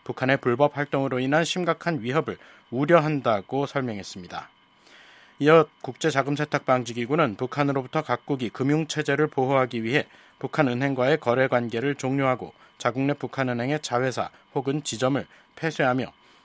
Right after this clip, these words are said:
북한인과의 사업 혹은 금융거래 제한 등의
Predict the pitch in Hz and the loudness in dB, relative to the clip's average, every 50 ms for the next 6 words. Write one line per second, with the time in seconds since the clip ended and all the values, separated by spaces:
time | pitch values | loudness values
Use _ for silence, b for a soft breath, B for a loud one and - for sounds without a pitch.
0 | b b b 139 - - 143 135 127 123 113 120 117 127 139 135 - - 156 143 | b b b -6 -4 -2 -2 -2 -2 -2 -2 0 0 0 0 0 2 2 2 2
1 | 107 95 _ _ - _ _ - 156 143 151 151 156 147 - 123 131 139 139 131 | 2 0 _ _ -20 _ _ -10 -6 -4 -2 -2 -4 -4 -4 -2 -2 0 0 0
2 | 120 123 123 135 - - 113 107 123 120 113 110 101 92 | -2 -2 -2 -4 -4 -4 -4 -2 -2 -4 -4 -6 -8 -10